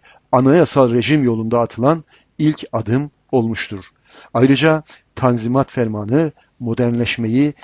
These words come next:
devlet siyaseti haline getiren resmi bir belgedir. Sevgili öğrenciler, burada edebiyat dersiyle de ilişkili olduğu için edebiyat dersinde de biliyorsunuz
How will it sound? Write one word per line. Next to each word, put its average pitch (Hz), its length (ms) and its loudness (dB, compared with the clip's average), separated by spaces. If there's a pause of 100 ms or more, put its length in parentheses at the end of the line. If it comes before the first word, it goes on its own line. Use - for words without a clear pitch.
(160)
devlet 120 440 0
siyaseti 117 560 -2
haline 110 380 -2
getiren 117 500 -4 (280)
resmi 127 680 -2 (180)
bir 127 240 0 (140)
belgedir. 104 480 -4 (680)
Sevgili 135 340 2
öğrenciler, 156 600 4 (340)
burada 156 440 2 (300)
edebiyat 131 500 2
dersiyle 135 500 2
de 120 100 -2
ilişkili 120 460 -4
olduğu 110 400 0
için 175 320 -4 (360)
edebiyat 123 480 2
dersinde 120 520 0
de 117 100 -4
biliyorsunuz 123 580 -4